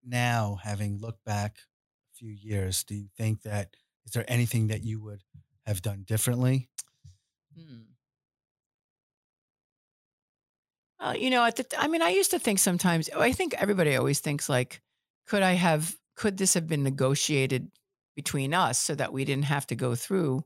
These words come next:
Speaker 2: a divorce?" I think everybody has,
Speaker 1: Right.
Speaker 2: asks that when you have a young kid or a kid, you know, 'cause you don't wanna put anybody through that. And it's, you know, and it's co-, and, and, and at the time, though, I, I felt clear about what I wanted to do, but I,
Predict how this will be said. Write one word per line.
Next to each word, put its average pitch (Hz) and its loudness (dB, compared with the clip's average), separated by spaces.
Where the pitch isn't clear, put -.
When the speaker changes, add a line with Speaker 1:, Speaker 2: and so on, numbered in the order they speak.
Speaker 2:
a - -8
divorce?" - -2
I 175 0
think 240 -2
everybody 190 2
has, 98 2
Speaker 1:
Right. 196 -2
Speaker 2:
asks 151 -2
that 151 0
when 143 0
you 139 4
have 135 2
a 127 0
young 123 -2
kid 120 -4
or 131 -2
a 113 -2
kid, 113 -4
you 143 -4
know, 135 0
'cause 147 -4
you 151 -2
don't 143 0
wanna 139 -2
put - -4
anybody 135 0
through 196 0
that. 165 2
And 120 -4
it's, - -4
you 196 -4
know, 127 0
and 131 -4
it's - -8
co-, - -6
and, 202 0
and, 240 -2
and 247 0
at 247 -2
the 247 -4
time, 302 -2
though, 220 4
I, 208 2
I 247 0
felt - 0
clear 208 2
about 165 2
what 165 -2
I 156 2
wanted 151 0
to 165 -4
do, 185 2
but 175 0
I, - -4